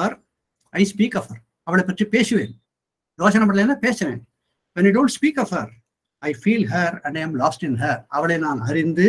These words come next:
அவள் சாநித்தியத்தில் உணர்ந்து, அவளில் ஆழ்ந்து விடுகிறேன் என்று கூறுகிறார். இப்படி விதவிதமான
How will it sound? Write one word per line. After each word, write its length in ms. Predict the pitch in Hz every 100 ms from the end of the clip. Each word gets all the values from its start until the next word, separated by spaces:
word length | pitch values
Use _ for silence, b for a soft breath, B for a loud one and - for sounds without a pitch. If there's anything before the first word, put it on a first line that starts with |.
| 269
அவள் 180 | 156 139
சாநித்தியத்தில் 600 | 156 180 180 180 147 147 131
உணர்ந்து, 320 | 156 139 165
அவளில் 240 | 147 165 180
ஆழ்ந்து 280 | 160 180
விடுகிறேன் 360 | 151 131 127 180
என்று 140 | 139 -
கூறுகிறார். 440 | 131 - 113 113 - _ _ _ _ -
இப்படி 340 | 160 196 185 165 160 156 156 196 - _
விதவிதமான 580 | 165 185 190 190 190